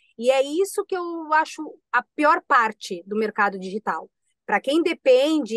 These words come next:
exclusivamente dele pra trabalhar, ele é muito desgastante. A não ser que você esteja de boa e fale assim, "Hoje eu não vou trabalhar, dane-se." Só que pra quem precisa, né, pra quem depende daquilo pra sobreviver, pra sustentar a família,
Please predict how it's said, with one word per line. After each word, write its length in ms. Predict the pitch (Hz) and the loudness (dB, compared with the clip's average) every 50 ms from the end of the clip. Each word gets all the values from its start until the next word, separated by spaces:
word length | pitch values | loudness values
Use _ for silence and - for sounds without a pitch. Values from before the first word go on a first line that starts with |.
| 220 233 | 2 2
exclusivamente 800 | 240 - - 302 294 254 277 240 277 262 247 247 262 254 - 233 | 2 0 -4 -8 -8 -8 -6 -4 -2 -2 -2 -4 -8 -8 -10 -4
dele 560 | 185 214 220 226 247 262 262 254 220 208 - _ | 0 2 4 6 8 8 6 6 4 0 -6 _
pra 220 | - 233 233 254 - | -2 0 0 0 0
trabalhar, 800 | - - - 190 - 202 190 175 180 196 233 277 302 285 - - _ _ _ _ _ _ - | 0 -4 -6 -4 -4 -6 -6 -4 -2 0 2 2 2 2 0 -4 _ _ _ _ _ _ -2
ele 360 | 233 254 277 302 311 320 294 | 0 0 0 0 -2 -2 -2
é 200 | 285 294 311 320 | -2 -2 -4 -4
muito 320 | 302 294 302 320 311 330 320 | -6 -6 -6 -8 -8 -10 -12
desgastante. 840 | 247 277 269 302 311 311 - - 359 294 254 214 - - - 160 - _ _ _ _ _ _ - - | -16 -10 -6 -4 -4 -4 -4 -4 -2 -2 -2 -4 -6 -12 -16 -18 -18 _ _ _ _ _ _ -12 -6
A 160 | - 240 262 | -2 -2 -2
não 120 | 285 330 370 | -2 -2 -4
ser 220 | - - 427 440 | -2 -2 -2 -4
que 100 | 427 - | -4 -4
você 260 | 453 494 427 - 415 | -4 -4 -4 -2 -2
esteja 480 | 415 370 - - 359 320 294 285 294 285 - _ _ _ - 247 | -4 -2 -4 -4 -6 -6 -4 -4 -6 -6 -8 _ _ _ -20 -16
de 120 | 233 320 285 | -14 -14 -10
boa 300 | 262 311 311 320 339 359 | -6 -4 -2 -2 -2 -2
e 60 | 370 | -2
fale 140 | 381 381 381 | -4 -4 -4
assim, 240 | - 370 359 302 - _ _ _ _ _ _ _ | -4 -6 -10 -10 -12 _ _ _ _ _ _ _
"Hoje 200 | - 403 415 370 | -10 -8 -6 -6
eu 60 | 415 | -6
não 100 | 440 440 | -8 -6
vou 100 | 392 440 | -6 -8
trabalhar, 440 | 427 427 440 440 453 453 392 254 233 | -6 -6 -4 -2 0 0 0 -2 -4
dane-se." 580 | 214 233 294 277 226 202 180 - - - 165 - _ _ _ _ _ _ | -4 -6 -6 -6 -8 -8 -12 -16 -18 -20 -20 -20 _ _ _ _ _ _
Só 240 | - - 294 302 302 | -4 0 0 0 0
que 140 | - 302 - _ _ _ | -2 -8 -20 _ _ _
pra 140 | - 269 262 | -2 -2 0
quem 160 | - 427 440 | 0 0 0
precisa, 720 | 415 359 247 - - - 254 277 359 440 415 294 262 220 | 0 -2 -4 -6 -12 -10 -4 0 2 2 2 2 0 -2
né, 240 | 202 202 220 269 311 | -2 -2 -2 -4 -4
pra 140 | 302 247 214 | -4 -6 -8
quem 160 | - 269 277 | -8 -6 -4
depende 520 | 277 269 - - 247 240 285 339 339 269 247 | -4 -4 -2 2 2 2 2 0 -2 -4 -4
daquilo 540 | 214 220 208 - 240 285 320 320 277 240 | -6 -8 -8 -8 -8 -6 -4 -2 -2 -2
pra 220 | 214 - 233 254 262 | 0 0 0 0 0
sobreviver, 720 | - 277 226 240 220 208 185 165 190 220 254 285 269 240 | -2 -4 -6 -6 -6 -6 -6 -4 0 2 4 4 4 2
pra 180 | - 220 226 254 | 0 -2 -4 -4
sustentar 460 | - - 220 - - 220 208 233 220 | -4 -6 -10 -8 -8 -6 -2 -2 -4
a 20 | |
família, 580 | 208 - 202 185 185 208 269 349 359 359 247 185 | -4 -4 -6 -8 -8 -8 -6 -4 -2 -2 -2 -2